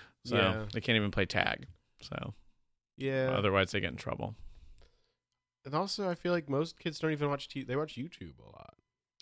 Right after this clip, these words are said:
Speaker 2: So they have YouTube.
Speaker 1: Yeah, do you think, yeah, there are kids, like, out on the playground pretending to produce their own YouTube shows? <laughs>
Speaker 2: It's got little
Speaker 1: They're pro-,
Speaker 2: screens.
Speaker 1: they're probably not pretending. They're probably just
Speaker 2: Probably just
Speaker 1: producing.
Speaker 2: doing it, yeah,
Speaker 1: Yeah, they're
Speaker 2: just practicing.
Speaker 1: Yeah, absolutely.
Speaker 2: Talking about their followers.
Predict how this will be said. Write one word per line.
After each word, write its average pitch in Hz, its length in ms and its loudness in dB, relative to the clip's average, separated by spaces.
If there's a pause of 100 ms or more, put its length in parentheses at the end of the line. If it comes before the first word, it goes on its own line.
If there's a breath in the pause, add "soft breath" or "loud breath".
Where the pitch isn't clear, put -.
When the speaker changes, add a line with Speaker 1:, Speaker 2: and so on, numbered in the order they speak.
Speaker 2:
So 107 200 0
they 107 80 4
have 107 140 0
YouTube. 110 180 -4
Speaker 1:
Yeah, 143 160 12
do 131 100 4
you 143 60 8
think, 151 180 6
yeah, 151 200 12
there 131 160 10
are 127 60 8
kids, 147 220 4
like, 156 220 8 (100)
out 123 100 10
on 127 100 8
the 117 80 6
playground 113 440 6
pretending 101 400 6
to 95 280 4 (160)
produce 104 420 0
their 104 280 4
own 98 120 6
YouTube 95 340 0
shows? 120 400 2
<laughs> - 440 4
Speaker 2:
It's 147 320 0
got 185 300 -8 (100)
little 160 200 2 (100)
Speaker 1:
They're 160 100 10
pro-, 214 120 12
Speaker 2:
screens. 151 260 -2
Speaker 1:
they're 170 120 12
probably 294 200 12
not 180 160 12
pretending. 147 380 12
They're 110 140 10
probably 143 240 12
just 113 120 8
Speaker 2:
Probably 170 160 8
just 131 260 10
Speaker 1:
producing. 113 220 12
Speaker 2:
doing 107 220 4
it, 95 220 -8
yeah, 113 80 2 (240)
Speaker 1:
Yeah, 101 60 8
they're 101 100 6
Speaker 2:
just - 140 -2 (180)
practicing. 107 480 -6
Speaker 1:
Yeah, - 280 -2 (160)
absolutely. - 520 -4
Speaker 2:
Talking 98 160 -6
about 98 140 -12
their 98 100 -18
followers. 101 640 -14